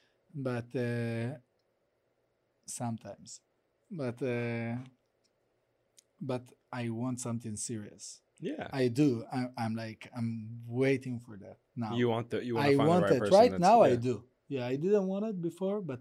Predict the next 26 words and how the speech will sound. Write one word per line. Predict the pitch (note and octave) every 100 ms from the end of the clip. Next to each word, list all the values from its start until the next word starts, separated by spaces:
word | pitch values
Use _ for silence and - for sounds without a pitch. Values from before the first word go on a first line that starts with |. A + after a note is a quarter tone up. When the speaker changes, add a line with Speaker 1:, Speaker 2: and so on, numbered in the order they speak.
| -
Speaker 1:
right | D3 D3 D3+
now | D3+
I | A2+
do. | G#2+ A#2+ G#2+
I | A2
want | B2 A#2+
to | A#2+
start | - A2+ -
my | A2
own | A2
family. | - A2 G#2 G#2 _ _ _ _ _ _ _ _ _ _ _ _ _ _
So | -
I | C3+
kind | C3+ D#3 D#3
of, | D#3
like, | D3 C#3 C3 - - _ _ _ _ _ _ -
hold | C3+ D3+ D#3
myself | D#3 D3+ F3+ F3 F#3 F3 - _ _
from | D3+ B2 A#2+
just, | A#2+ A#2+ A#2+
like, | B2+ A#2 - B2+
dating | C3+ D3 D#3+ E3
in | B2
general. | A#2 B2 C#3+ C#3+ D#3+ E3 - B2
I | A#2 A2+ B2+ C#3+ D#3
literally | D#3+ D#3 C#3 B2 B2 B2 D3+ F3+